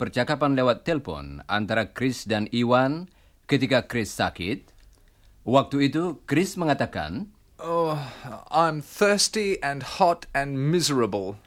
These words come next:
Speaker 1: Chris juga mengatakan beberapa hal lain yang dapat kami jelaskan sekarang. Coba dengarkan.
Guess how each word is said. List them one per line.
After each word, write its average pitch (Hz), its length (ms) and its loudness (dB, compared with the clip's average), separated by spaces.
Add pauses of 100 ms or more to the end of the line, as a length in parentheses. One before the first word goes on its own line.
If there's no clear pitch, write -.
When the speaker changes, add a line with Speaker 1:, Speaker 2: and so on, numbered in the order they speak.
(540)
Speaker 1:
Chris 135 320 4
juga 143 320 4
mengatakan 127 640 0
beberapa 117 400 0
hal 101 240 -2
lain 95 480 -4 (160)
yang 113 320 0
dapat 147 240 2
kami 120 240 0
jelaskan 101 480 -4
sekarang. 80 480 -2 (480)
Coba 143 320 2
dengarkan. 73 560 -12